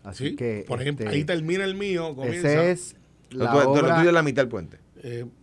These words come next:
Speaker 2: poquito antes.
Speaker 1: En términos de, de puentes, esa es la obra más linda en Puerto Rico. Ese es el pu-, el puente más lindo, más lindo que el Teodoro Moscoso, para mí.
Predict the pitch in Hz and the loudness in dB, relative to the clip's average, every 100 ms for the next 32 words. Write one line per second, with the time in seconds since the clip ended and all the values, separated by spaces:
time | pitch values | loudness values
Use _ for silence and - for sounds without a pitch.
0 | - - 151 147 123 92 - _ - 123 | -20 -8 -4 -4 -6 -10 -16 _ -10 -10
1 | - 147 151 180 190 185 156 156 143 120 | -6 -4 -2 0 -2 -2 0 2 2 0
2 | 123 123 120 117 110 - 147 131 113 95 | -2 0 0 -2 -4 -8 -6 -6 -10 -16
3 | 87 _ - 113 139 143 139 139 139 139 | -18 _ -14 -10 -8 -4 -2 -2 -2 -4
4 | - 107 113 123 120 123 131 117 92 87 | -8 -12 -10 -10 -10 -8 -8 -8 -10 -12
5 | - - - - - - _ 117 107 110 | -20 -20 -20 -20 -20 -20 _ -14 -12 -12
6 | 98 101 104 104 104 127 127 - - 110 | -12 -14 -14 -14 -10 -10 -10 -14 -16 -14
7 | - 123 127 135 117 117 113 123 117 95 | -12 -12 -8 -8 -8 -10 -10 -10 -10 -12
8 | 82 _ _ _ - 107 113 135 160 147 | -16 _ _ _ -14 -10 -6 -4 -4 -4
9 | - 107 107 123 120 - - - - - | -6 -10 -10 -12 -14 -18 -20 -20 -20 -16
10 | 95 90 92 | -14 -14 -14